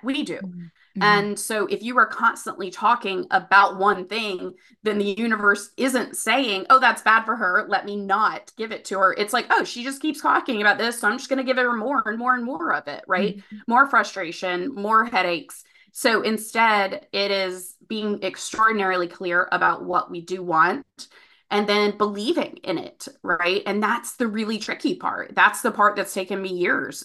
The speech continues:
Speaker 1: is believing in your worthiness of it, believing in, I, I mean, that's always been my thing, right? Am I good enough?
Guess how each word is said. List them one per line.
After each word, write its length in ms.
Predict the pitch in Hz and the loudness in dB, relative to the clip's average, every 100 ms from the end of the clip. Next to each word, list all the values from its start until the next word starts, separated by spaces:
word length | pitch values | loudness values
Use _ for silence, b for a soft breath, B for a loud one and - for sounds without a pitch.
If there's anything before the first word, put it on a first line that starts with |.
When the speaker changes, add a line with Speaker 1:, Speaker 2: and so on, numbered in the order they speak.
| - | -6
Speaker 1:
is 320 | 190 190 180 | -2 0 -2
believing 640 | 180 175 196 226 214 196 190 | -4 -4 -2 -2 -2 -2 -4
in 160 | 196 190 | -4 0
your 300 | 175 180 175 | 0 0 -2
worthiness 600 | 175 190 214 208 208 202 | -4 -4 -4 -4 -2 0
of 160 | 202 | 2
it, 260 | 208 208 - b b b - | 2 0 -6 b b b -4
believing 600 | 190 190 190 196 185 185 | -4 -4 -4 -2 -2 -4
in, 400 | 190 185 180 175 - | -2 0 0 -2 2
I, 240 | 202 214 - | 4 4 4
I 100 | 202 | 0
mean, 160 | 196 185 | 0 2
that's 260 | 196 196 - - | 2 2 -10 0
always 480 | 202 208 196 175 170 | 4 6 6 2 0
been 180 | 180 175 | -6 -4
my 180 | 170 165 | -6 -8
thing, 380 | - 160 151 | -10 -10 -8
right? 380 | 180 175 175 - | -2 0 -2 0
Am 260 | 185 196 190 | 2 4 6
I 220 | 175 175 | 6 6
good 200 | 170 165 | 0 -6
enough? 360 | 156 - - | -8 -10 -12